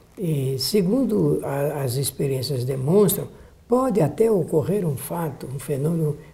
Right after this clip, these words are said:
muito curioso em sua vida, que esse espírito que hoje é uma criança vai crescer e nós não podemos assegurar que não será esse espírito que vai cuidar da senhora quando ela for bem velhinha e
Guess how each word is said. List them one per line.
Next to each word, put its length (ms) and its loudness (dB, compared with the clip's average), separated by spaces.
muito 400 0
curioso 840 2
em 120 0
sua 280 -2
vida, 440 -6
que 220 8
esse 220 10
espírito 580 -2
que 140 -12
hoje 340 -4
é 60 -4
uma 180 -8
criança 680 -4
vai 160 -8
crescer 960 4
e 200 4
nós 420 2
não 160 2
podemos 800 -2
assegurar 1160 2
que 120 0
não 120 4
será 280 0
esse 200 0
espírito 520 -2
que 120 -8
vai 200 0
cuidar 380 -4
da 120 -2
senhora 440 -2
quando 260 -4
ela 100 -4
for 220 -4
bem 240 -2
velhinha 500 -2
e 120 -4